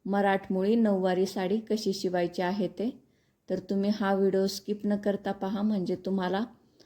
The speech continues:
ही साडी संपूर्णपणे कशी शिवायची ते समजणार आहे. यासाठी मी नेहमीची सहावारी साडी घेतलेली आहे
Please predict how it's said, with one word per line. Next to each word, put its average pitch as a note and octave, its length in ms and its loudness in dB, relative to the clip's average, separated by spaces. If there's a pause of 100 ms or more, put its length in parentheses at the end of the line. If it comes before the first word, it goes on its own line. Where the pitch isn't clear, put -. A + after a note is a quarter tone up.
(220)
ही G3+ 340 2
साडी G3 380 2
संपूर्णपणे G#3 1000 2 (720)
कशी G#3+ 260 2
शिवायची G#3+ 640 2 (480)
ते B3 420 2 (240)
समजणार G3 600 2
आहे. G#3+ 320 2 (2750)
यासाठी G#3+ 500 2
मी G#3+ 180 4
नेहमीची G#3+ 680 2 (360)
सहावारी G#3 560 4
साडी G#3 320 0
घेतलेली F#3+ 460 0
आहे G3+ 300 0